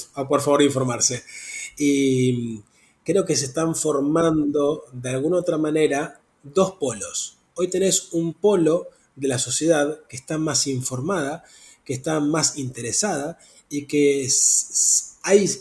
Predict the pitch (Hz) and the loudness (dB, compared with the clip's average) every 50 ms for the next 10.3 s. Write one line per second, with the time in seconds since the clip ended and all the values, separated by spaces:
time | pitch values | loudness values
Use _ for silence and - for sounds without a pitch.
0 | - _ - 170 160 160 151 - - 147 147 139 135 131 131 156 151 151 151 156 | -12 _ 0 2 2 2 0 -2 -4 -2 -2 -2 -2 -2 -2 -2 -2 -2 -2 2
1 | 147 147 147 139 131 135 139 139 147 143 143 - 139 135 135 131 135 135 135 139 | 2 2 2 2 2 2 4 4 4 2 0 -4 -6 -4 -4 -4 -4 -4 -4 0
2 | 143 156 156 160 151 147 147 - - 131 131 131 - 165 - 147 139 143 139 131 | 0 2 2 2 2 0 -2 -4 -6 -8 -6 -6 -6 -6 -6 -6 -6 -4 -4 -2
3 | 127 - 135 131 127 135 139 143 143 143 143 143 143 143 139 131 135 131 127 127 | -4 -2 -2 -2 -4 -2 -2 -2 -2 0 0 0 0 0 -2 -2 -4 -4 -4 -6
4 | 123 127 123 123 127 139 143 143 147 143 - _ 135 123 123 _ - 160 147 127 | -8 -8 -12 -10 -4 -4 -2 -2 -2 -6 -8 _ -14 -14 -14 _ -6 -4 -4 -4
5 | 123 135 127 123 127 123 120 - 131 123 - - 120 127 131 131 - - - - | -4 -6 -6 -6 -6 -6 -4 -4 -2 -2 -2 -2 -2 -6 -10 -10 -14 -20 -20 -20
6 | - _ _ - 175 170 156 151 143 123 - 127 123 127 151 165 151 147 147 - | -20 _ _ -2 0 0 2 2 2 0 0 -2 -4 -2 0 0 0 0 -2 -4
7 | - - - _ _ _ _ _ - - 127 123 123 135 143 143 147 156 151 151 | -8 -8 -12 _ _ _ _ _ -4 -4 -4 -2 0 2 4 6 6 6 4 0
8 | - 127 120 113 123 - 123 131 143 143 139 127 - - - 170 190 185 170 151 | -8 -10 -12 -10 -10 -8 -6 -4 -4 -2 -2 -2 -2 -2 -2 0 0 2 2 0
9 | 135 131 131 123 117 - 151 170 151 147 - - 156 160 156 - - - 170 151 | -2 -4 -4 -4 -4 -2 0 0 0 -2 -4 -4 -4 -2 0 0 -2 0 -2 -2
10 | 120 113 123 - - _ | -4 -4 -8 -10 -16 _